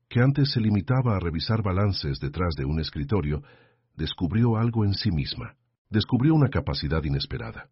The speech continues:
Podía hablar frente a grupos grandes. Podía transmitir con claridad conceptos financieros complejos. Sobre todo, podía inspirar confianza.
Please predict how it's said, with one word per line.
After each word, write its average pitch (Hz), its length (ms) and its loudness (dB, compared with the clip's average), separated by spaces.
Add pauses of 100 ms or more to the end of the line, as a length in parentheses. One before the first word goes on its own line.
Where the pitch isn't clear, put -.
(280)
Podía 151 320 2
hablar 117 320 2
frente 95 320 0
a 76 40 -2
grupos 95 400 0
grandes. 62 600 -6 (320)
Podía 127 300 4
transmitir 113 580 2
con 87 180 0
claridad 78 540 0 (460)
conceptos 120 600 0
financieros 85 640 0
complejos. - 600 -6 (400)
Sobre 139 260 4
todo, 143 340 4
podía 110 340 4
inspirar 104 480 2
confianza. 87 800 -2